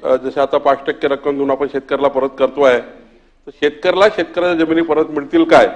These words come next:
याकरता थोडं वेगळं आपल्याला समोर जावं लागेल. निश्चितपणे याचाही विचार, अ, शासन आज उद्या कधी ना कधी करावाचा, कर-, करण्याचा शासन विचार करेल.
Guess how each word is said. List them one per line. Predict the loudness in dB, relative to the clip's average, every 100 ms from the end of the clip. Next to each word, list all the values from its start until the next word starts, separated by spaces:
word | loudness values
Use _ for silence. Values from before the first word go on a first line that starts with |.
| -8 -2
याकरता | 0 0 0 4 6 4
थोडं | 0 -18 -10 -2 0
वेगळं | 0 2 2
आपल्याला | 2 0 0 -2 -2 -20 _ -6
समोर | -4 0
जावं | 4 4
लागेल. | 4 2 0 -2 -16 -20 -20 _ -18
निश्चितपणे | -14 -8 -4 0 0
याचाही | 0 -2
विचार, | -2 2 2 0 -10 -20 -20 _ -14 -10
अ, | -4
शासन | -2 0 0
आज | 0 0
उद्या | -2 0 -2 -2 -12 -12
कधी | -12 -8
ना |
कधी | -6 -4
करावाचा, | 0 2 2 0
कर-, | -6 -6 0 0
करण्याचा | 0 -2 0 0 0 -2 -16 _ _
शासन | -4 0 0
विचार | 2 2
करेल. | 2 2 2 -2 -16